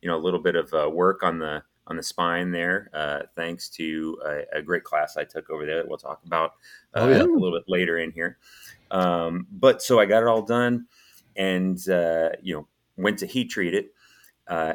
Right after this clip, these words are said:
Speaker 1: and so first time I was using Pinto sauce, and, uh, the Pinto sauce went great. Uh, but, uh, you know, I think I just didn't get up the right, uh, hot enough. So, uh, first time it just didn't harden. Uh, so then I tried to, uh, do a soak,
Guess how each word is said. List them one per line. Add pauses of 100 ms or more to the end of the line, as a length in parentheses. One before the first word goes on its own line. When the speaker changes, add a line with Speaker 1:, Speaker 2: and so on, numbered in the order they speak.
Speaker 1:
and
so
first
time
I
was
using
Pinto
sauce,
and, (420)
uh, (140)
the
Pinto
sauce
went
great. (120)
Uh,
but,
uh,
you
know,
I
think
I
just
didn't
get
up
the
right, (140)
uh, (240)
hot
enough.
So,
uh,
first
time
it
just
didn't
harden. (460)
Uh, (100)
so
then
I
tried
to,
uh,
do
a
soak,